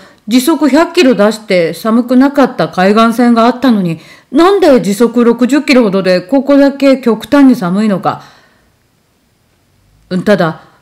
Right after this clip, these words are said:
どうにかして自分を納得させようと思い、あれこれ考えた。より海沿いだから冷えたんだとか、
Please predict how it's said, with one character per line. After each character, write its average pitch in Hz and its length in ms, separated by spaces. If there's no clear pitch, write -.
ど 226 220
う - 20
に 220 140
か 175 120
し - 80
て 160 100
自 143 160
分 170 180
を 190 80
納 170 160
得 202 200
さ 233 120
せ 240 140
よ 262 140
う 254 60
と 180 200
思 180 260
い、 160 180
あ 175 80
れ 214 140
こ 233 140
れ 180 120
考 165 260
え 147 60
た。 117 220
よ 220 260
り 226 220
海 214 260
沿 247 220
い - 20
だ 254 160
か 247 100
ら 190 80
冷 190 220
え 233 40
た 214 140
ん 160 80
だ 185 180
と 185 260
か、 175 280